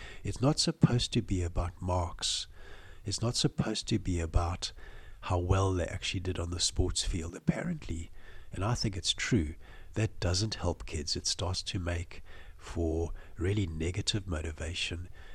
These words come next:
going back to perhaps the fear-based motivation that we've spoken about not so long ago.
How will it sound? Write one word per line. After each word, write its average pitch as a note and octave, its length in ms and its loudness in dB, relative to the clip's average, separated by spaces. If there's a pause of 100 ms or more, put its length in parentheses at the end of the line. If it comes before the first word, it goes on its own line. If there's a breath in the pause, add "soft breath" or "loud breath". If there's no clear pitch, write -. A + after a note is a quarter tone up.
(140 loud breath)
going F2 240 -2
back E2+ 220 -4
to F#2 120 0
perhaps - 400 6
the F2+ 120 -4
fear-based F#2 680 -2
motivation E2+ 720 -4 (380 soft breath)
that F2+ 220 -4
we've F2 120 -2
spoken E2+ 420 -4
about E2 440 -4 (380 soft breath)
not F2 180 -2
so F#2+ 140 0
long E2+ 200 -2
ago. F2 280 -2